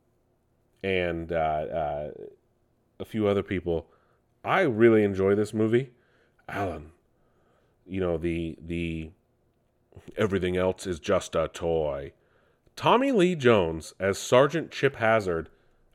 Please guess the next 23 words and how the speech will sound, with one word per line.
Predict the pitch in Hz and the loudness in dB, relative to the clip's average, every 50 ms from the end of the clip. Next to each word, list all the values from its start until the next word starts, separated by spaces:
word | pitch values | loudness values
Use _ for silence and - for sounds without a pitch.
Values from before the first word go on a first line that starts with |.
| _ - | _ -4
I | - 156 | -4 -2
cannot | - - 202 190 180 165 - | 0 0 0 2 2 0 0
understate | 127 135 135 127 123 - - - 123 120 123 - | -2 -2 -2 -2 -4 -6 -6 -2 0 0 0 0
this | - 113 104 - | -2 -6 -6 -4
enough, | 101 87 85 85 85 95 107 - - _ _ _ _ _ _ _ _ _ - | -6 -6 -4 -2 -2 -2 -2 -4 -8 _ _ _ _ _ _ _ _ _ -4
is | 101 101 92 | -4 -2 -2
a | 98 87 | -2 -4
great | 80 87 92 92 104 107 104 95 - - | -4 -2 0 2 4 4 2 2 -2 -10
character. | - 101 92 87 82 76 - - 71 69 - _ _ _ _ _ _ _ _ _ _ _ _ _ _ _ _ | -8 -4 -2 -2 -2 -4 -8 -12 -16 -18 -18 _ _ _ _ _ _ _ _ _ _ _ _ _ _ _ _
Major | - 95 117 123 123 110 101 87 | -2 0 0 0 0 0 -2 -4
Chip | - - - 82 - | -4 -6 -8 -8 -8
Hazard, | - 80 78 76 80 80 76 | -6 -6 -6 -6 -8 -10 -16
excuse | - - - - 90 82 78 | -18 -14 -10 -8 -8 -8 -8
me, | 80 - - - _ _ _ _ _ _ _ _ _ _ _ _ - | -10 -12 -14 -16 _ _ _ _ _ _ _ _ _ _ _ _ -8
as | 82 87 87 | -8 -6 -4
they | 92 90 | -4 -4
fight | - - - 101 95 87 - 82 | -2 0 0 2 2 0 -2 -6
the, | 92 90 87 87 87 | -6 -4 -2 -2 -2
uh, | 82 78 76 76 76 76 - _ _ _ _ _ _ _ _ _ _ _ _ _ _ _ _ _ _ _ | -2 -2 -4 -6 -6 -10 -12 _ _ _ _ _ _ _ _ _ _ _ _ _ _ _ _ _ _ _
what | - - 98 117 | -20 -16 -14 -12
are | 139 | -10
they | 147 156 | -10 -10
called? | 156 - - 147 143 151 160 170 175 | -12 -10 -6 -4 -2 -2 -2 -4 -4